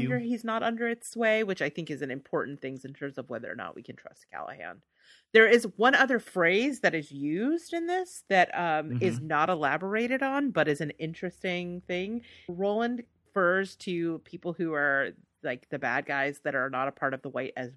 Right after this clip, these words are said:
Speaker 1: beam breakers.
Speaker 2: Yeah.
Speaker 1: So that's just an interesting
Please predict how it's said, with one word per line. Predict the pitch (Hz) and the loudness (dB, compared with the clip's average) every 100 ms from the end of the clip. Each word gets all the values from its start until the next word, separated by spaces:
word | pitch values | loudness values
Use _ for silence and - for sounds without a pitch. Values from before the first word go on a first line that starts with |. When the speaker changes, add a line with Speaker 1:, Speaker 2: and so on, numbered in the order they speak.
| - | -12
Speaker 1:
beam | 139 131 135 | -10 -10 -12
breakers. | 127 92 - - _ _ _ _ _ _ _ _ _ _ _ _ _ | -12 -12 -14 -20 _ _ _ _ _ _ _ _ _ _ _ _ _
Speaker 2:
Yeah. | 127 135 | 0 0
Speaker 1:
So | 151 | 2
that's | 185 220 - | 4 4 2
just | 294 339 | -4 -4
an | 370 | -4
interesting | 254 262 269 285 277 269 269 | -4 -4 -4 -4 -6 -6 -10